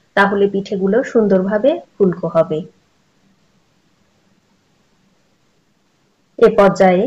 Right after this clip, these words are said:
এগুলোকে নেড়ে চেড়ে লালচে color করে ভেজে নিচ্ছি।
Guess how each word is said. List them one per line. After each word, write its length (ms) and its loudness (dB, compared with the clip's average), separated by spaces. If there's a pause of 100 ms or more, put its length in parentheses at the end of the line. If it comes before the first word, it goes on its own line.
(120)
এগুলোকে 460 0
নেড়ে 360 2
চেড়ে 280 0 (200)
লালচে 360 0
color 340 0
করে 240 -2
ভেজে 320 -4
নিচ্ছি। 460 -16